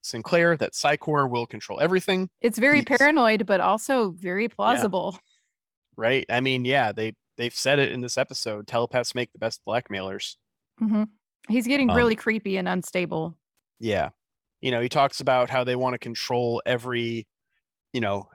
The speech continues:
Speaker 1: everything possible, but they hadn't even considered that his level of control, because
Speaker 2: Mm-hmm.
Speaker 1: he's no longer telekinetic. He's now a teleergokinetic. He controls energy, not just matter.
Speaker 2: I didn't know that had a name.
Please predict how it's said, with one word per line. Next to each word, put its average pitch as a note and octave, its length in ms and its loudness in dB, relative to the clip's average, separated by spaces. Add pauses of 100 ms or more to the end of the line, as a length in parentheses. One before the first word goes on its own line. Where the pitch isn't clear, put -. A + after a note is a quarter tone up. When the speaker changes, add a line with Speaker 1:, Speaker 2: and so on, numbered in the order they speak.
(400)
Speaker 1:
everything B2 540 0
possible, G2 640 -4 (640)
but B2+ 140 -4
they A#2+ 80 2
hadn't B2+ 260 2
even A#2+ 220 -4
considered A2+ 640 -4 (800)
that G#2+ 220 2
his C3+ 300 -2
level A2 300 -2
of G2 80 -10
control, - 540 -10 (440)
because C3 240 -2
Speaker 2:
Mm-hmm. C#3+ 80 -2
Speaker 1:
he's C3 100 -4
no C3+ 140 2
longer B2+ 260 -2
telekinetic. A#2 680 -2
He's - 180 -14
now G#2+ 340 0
a G2+ 160 -4
teleergokinetic. G#2+ 1000 -4
He G2+ 100 -18
controls G#2 460 -6
energy, G2+ 560 -8
not G2 160 -4
just - 460 -10
matter. E2 420 -2 (920)
Speaker 2:
I G#3 60 0
didn't G3 220 2
know F#3 140 0
that F3+ 160 0
had F#3+ 140 -2
a F#3 60 -2
name. F#3+ 320 -2